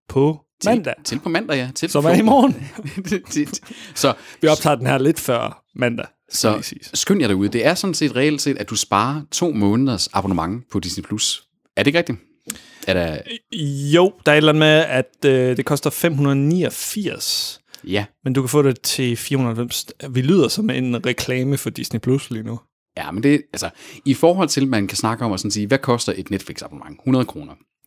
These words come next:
Speaker 2: Amazon Prime, femogfyrre kroner, cirka samme pris som Disney Plus. Amazon Prime har mere indhold, men som vi også kommer frem til her, altså Disney har dog et bagkatalog af virkelig også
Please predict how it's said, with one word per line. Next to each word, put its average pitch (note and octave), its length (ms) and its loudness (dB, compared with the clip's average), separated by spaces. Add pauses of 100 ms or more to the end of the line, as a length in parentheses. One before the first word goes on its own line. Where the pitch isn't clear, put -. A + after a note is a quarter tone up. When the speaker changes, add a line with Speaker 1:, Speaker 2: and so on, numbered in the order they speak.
(500)
Speaker 2:
Amazon A#2 260 2
Prime, B2 360 2
femogfyrre G2+ 340 0
kroner, A#2+ 280 -6
cirka G#2+ 260 2
samme G#2 200 0
pris A#2+ 180 -2
som G2 100 -6
Disney F#2+ 220 -6
Plus. A2+ 260 -6 (880)
Amazon A#2 240 0
Prime B2 240 0
har G2 260 -4
mere A2+ 520 2
indhold, B2+ 360 2 (100)
men G2+ 480 2 (480)
som G2 160 -4
vi G2 60 4
også G2 120 0
kommer G2 140 -4
frem G#2 200 0
til G2+ 120 -4
her, F2 120 -2
altså E2+ 220 -14
Disney A#2 300 0
har G#2+ 340 0
dog G2 260 0
et G2 80 -10
bagkatalog F2+ 580 -2
af D#2 60 -8
virkelig F2 360 -4 (420)
også F#2 220 -4